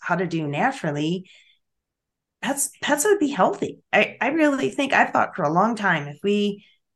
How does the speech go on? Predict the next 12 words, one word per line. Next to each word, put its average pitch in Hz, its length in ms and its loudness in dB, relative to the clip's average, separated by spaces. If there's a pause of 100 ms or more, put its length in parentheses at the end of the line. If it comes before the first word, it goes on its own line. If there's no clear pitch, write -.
(120)
correct 170 380 -2
the 247 80 -2
nutrition, 202 840 -2
so 156 160 -8
get 151 360 -6
pets 190 280 2
on 165 160 2
a 156 300 2 (140)
healthy, 202 480 0
balanced, 196 580 0 (220)
raw 156 180 2
diet, 180 560 2